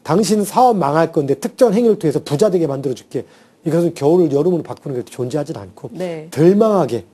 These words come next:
Speaker 1: 해줄게. <laughs> 혹은 어떤 행위를 통해서 그 사람이 망할 건데 덜 망했다, 안 망했다. 그럼 그 사람은 겨울이 끝났기 때문에 그런 것이지 그것 때문에 그렇지 않은 경우가 상당히 많이 있습니다. 우리 석가리대 봄, 여름, 가을, 겨울 아시죠? 겨울은 삼 년입니다. 근데 간혹은 요거 대운 이런 건데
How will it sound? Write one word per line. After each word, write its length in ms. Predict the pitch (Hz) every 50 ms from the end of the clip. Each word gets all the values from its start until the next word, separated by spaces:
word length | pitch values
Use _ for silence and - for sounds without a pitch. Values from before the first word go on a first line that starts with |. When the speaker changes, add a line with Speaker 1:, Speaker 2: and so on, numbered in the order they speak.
| _ _ _
Speaker 1:
해줄게. 420 | _ - - - - - 202 185 - - - - -
<laughs> 180 | - - _
혹은 200 | - 311 302 285 220
어떤 260 | 220 214 - 269 247
행위를 240 | 277 311 302 285 -
통해서 200 | - 240 208 180
그 80 | 185
사람이 320 | 185 185 202 165 214 233 - - - _ _
망할 300 | 170 151 175 214 208 208
건데 260 | 214 196 175 175 170
덜 140 | - 147 165
망했다, 340 | 185 190 180 170 165 - 120
안 140 | 127 165 214
망했다. 400 | 254 208 185 - - - 123 - - _ - _ _
그럼 200 | - 147 143 131
그 100 | - 143
사람은 260 | 151 165 165 147 123
겨울이 280 | - - 139 143 151 135
끝났기 540 | - - 240 247 262 269 277 - - - -
때문에 240 | - 220 190 160
그런 120 | 135 139 131
것이지 380 | 120 104 - - - 175 165 - - - _ _
그것 220 | - - 147 151 156
때문에 160 | 175 156 127
그렇지 240 | - 127 120 - -
않은 160 | 120 120 127
경우가 340 | 123 123 117 113 110 135 143 - - _ _ _ _
상당히 400 | - - 185 196 196 190 180 156
많이 260 | 123 107 127 110 110
있습니다. 480 | 131 127 - - 143 110 101 117 107 - _ _ - _ _
우리 100 | - 160
석가리대 500 | 151 226 247 - 233 220 185 196 190 165 165
봄, 200 | - 170 170 175
여름, 160 | 180 170 151
가을, 200 | - - 139 139
겨울 100 | 135 147 127
아시죠? 360 | 107 95 127 120 185 202 196 - _ _ _ _
겨울은 280 | - 131 113 107 107
삼 200 | 104 - 208 220
년입니다. 420 | 214 202 160 127 107 110 - 113 - _ _ - - _ _ _ _ _ _ _
근데 140 | 175 170 185
간혹은 400 | - 170 196 220 240 220 185 156
요거 260 | 185 226 226 - -
대운 260 | - 143 175 220 226
이런 200 | 208 180 196 214
건데 360 | 185 151 135 151 165 143 -